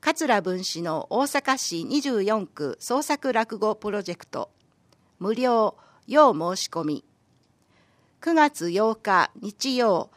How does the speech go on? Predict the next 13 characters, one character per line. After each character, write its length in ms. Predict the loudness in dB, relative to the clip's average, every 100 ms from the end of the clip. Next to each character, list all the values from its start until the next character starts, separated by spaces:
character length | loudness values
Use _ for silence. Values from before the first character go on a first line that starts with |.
| _ _ _
十 240 | 0 0 4
五 160 | 2
時 140 | 2 -4
か 180 | -4
ら、 200 | -4 -4 -8 _ _ _
会 260 | 0 2 2
場 440 | 0 2 0 -2 _ -4
十 180 | 0
四 160 | 2 0
時 140 | -2
三 260 | -4 -2 -2
十 140 | -4
分。 420 | -8 -6 -6 -6